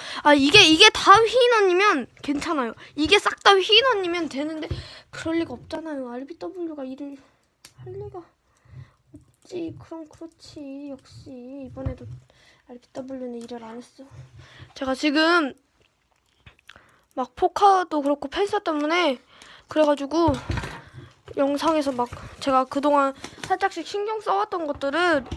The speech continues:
이번에는 좀 신경을 못 쓸 수도 있을 것 같아요. 제발, 제발. 휘인 언니. 하, 이쯤 되면은 좀 문제가 있는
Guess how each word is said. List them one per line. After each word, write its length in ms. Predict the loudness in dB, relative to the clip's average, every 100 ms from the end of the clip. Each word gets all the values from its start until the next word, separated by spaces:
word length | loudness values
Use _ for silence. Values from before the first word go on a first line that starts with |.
| -14 -16 -16 0 0 2 -2 -6 -10 -12 -14 -8
이번에는 760 | -6 -6 -8 -10 -8 -6 -6
좀 120 | -6 -6
신경을 400 | -4 0 0 -2
못 120 | -8
쓸 140 | -12
수도 260 | -14 -12 -12
있을 180 | -10 -12
것 180 | -14 -18
같아요. 140 | -20 _ _ -20 _ _ _ -18
제발, 200 | -12 -10 -12 _ -20 _
제발. 220 | -12 -8 -8 -12 -20 _ _ _ _ _ _ _ _ _
휘인 100 | -8 -6
언니. 460 | -4 -6 -10 -12 _ _ _ _ _ _ _ _ _ _ _ _ -20 _ _ _ _ _ _ -20 -20 -20 -20 -20 -20 _ -12 -12 -14
하, 460 | -6 -6 -4 -6 -4
이쯤 420 | -4 -2 2 4
되면은 760 | 6 6 4 4 2 0 0 0
좀 220 | -2 2
문제가 460 | 4 6 8 8
있는 240 | 6 6